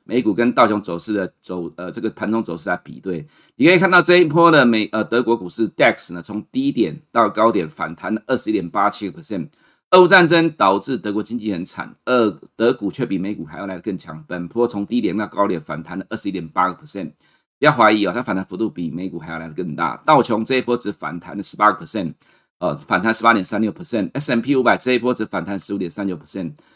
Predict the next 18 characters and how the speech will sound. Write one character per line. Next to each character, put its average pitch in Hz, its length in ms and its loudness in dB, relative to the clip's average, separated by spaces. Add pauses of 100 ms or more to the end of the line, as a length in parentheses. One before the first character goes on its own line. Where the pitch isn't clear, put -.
(180)
德 143 100 4
国 160 60 6
股 117 140 2
市 123 180 2
反 95 240 0
弹 95 240 -4
的 98 140 0
幅 - 160 -12
度 101 160 -2
比 80 260 -10
美 87 160 -12
股 85 80 -14
还 85 120 -12
要 92 60 -6
来 87 100 -10
得 82 60 -18
更 85 260 -10
大。 78 280 -4